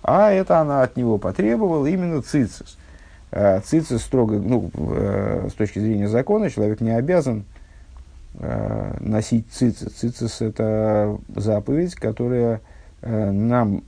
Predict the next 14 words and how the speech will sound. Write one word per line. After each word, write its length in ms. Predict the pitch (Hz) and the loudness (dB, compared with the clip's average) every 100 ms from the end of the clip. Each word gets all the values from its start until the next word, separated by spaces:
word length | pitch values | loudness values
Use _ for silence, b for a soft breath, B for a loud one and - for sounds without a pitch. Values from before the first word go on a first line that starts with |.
| - - - | -16 -20 -6
приказывает 880 | 110 113 117 107 98 107 156 202 - - - - - - | 0 0 2 2 2 0 0 0 -2 -10 -20 -20 -18 -6
сделать, 720 | 110 101 127 123 98 82 - b b b - | -4 2 4 4 2 -2 -10 b b b -10
э, 200 | - 101 - | -4 -4 0
кисти 360 | 143 117 - | 0 0 0
на 160 | 101 101 | -2 0
краях 340 | 113 117 117 | 0 2 0
четырехугольной 800 | - - 113 107 113 117 104 101 | -2 -2 0 0 -2 0 0 0
одежды, 420 | 101 123 226 196 113 | 0 0 0 2 2
если 380 | 110 170 139 | 2 0 0
четырехугольная 1080 | 113 - 131 131 101 120 117 110 123 127 107 | -4 0 0 2 0 0 0 0 0 0 0
одежда 340 | 101 170 139 110 | 0 0 0 0
у 60 | |
нас 240 | 120 110 - | 0 -2 0
есть. 400 | 139 87 - | 0 -2 -8